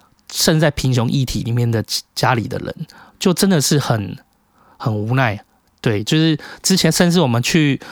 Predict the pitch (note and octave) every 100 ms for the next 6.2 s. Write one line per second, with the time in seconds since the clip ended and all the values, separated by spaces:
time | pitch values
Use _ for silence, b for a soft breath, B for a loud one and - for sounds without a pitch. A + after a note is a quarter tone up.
0 | B - E3 C3 - - - E3 E3+ -
1 | A#2+ - C3 C#3 - C3+ B2 A#2+ A2+ B2
2 | A2+ A#2 A#2+ D3+ C#3 C#3 C#3 C#3 C3 A2+
3 | A2+ A2 C#3 C#3 A2+ G#2 A2 B B -
4 | - D3 C#3+ C3+ B2+ C3+ A#2 - A#2+ -
5 | B B - D#3 D3+ D3+ C#3 C#3+ C#3 D3+
6 | B2